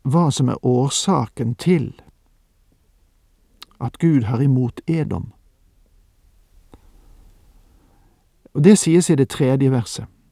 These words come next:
Og ho-, hoderystende så kan vi si, «Hva i all verden er dette for noe?» Dette er da ikke noe særlig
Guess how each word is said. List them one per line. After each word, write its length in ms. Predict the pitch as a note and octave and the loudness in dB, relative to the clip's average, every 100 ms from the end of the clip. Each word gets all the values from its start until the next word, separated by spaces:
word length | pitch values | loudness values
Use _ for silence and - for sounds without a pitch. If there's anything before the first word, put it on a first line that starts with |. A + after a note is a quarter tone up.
| _ _ _ _ _ _ _ _ _ _ _ _ _ _ _ C#3 | _ _ _ _ _ _ _ _ _ _ _ _ _ _ _ 0
Og 80 | |
ho-, 180 | C3 E3 - | 4 4 4
hoderystende 840 | E3 F#3 G3+ G3 E3 - - B2 B2+ | 2 4 4 4 2 0 -6 -2 -2
så 140 | D#3+ | -2
kan 160 | D3 E3 | -2 -2
vi 80 | C3 | -2
si, 220 | - C3+ | 0 0
«Hva 80 | B2+ | 0
i 160 | B2+ | 0
all 80 | B2 | 0
verden 460 | B2+ C#3+ B2 G#2+ G2 | -2 -2 -2 -6 -6
er 80 | A2+ G#2+ | -6 -6
dette 240 | - B2+ | -8 -10
for 80 | - | -10
noe?» 240 | - - G#2+ _ _ _ _ _ _ _ _ _ _ _ _ _ - - _ _ _ - - - - | -10 -12 -16 _ _ _ _ _ _ _ _ _ _ _ _ _ -20 -20 _ _ _ -20 -20 -4 0
Dette 240 | F3 A3 | 2 2
er 160 | F3 C#3 | 2 2
da 80 | |
ikke 160 | C3 B2 | 0 -4
noe 160 | A#2+ A#2+ | -4 -4
særlig 380 | A2 G#2+ C3+ | -6 -8 -8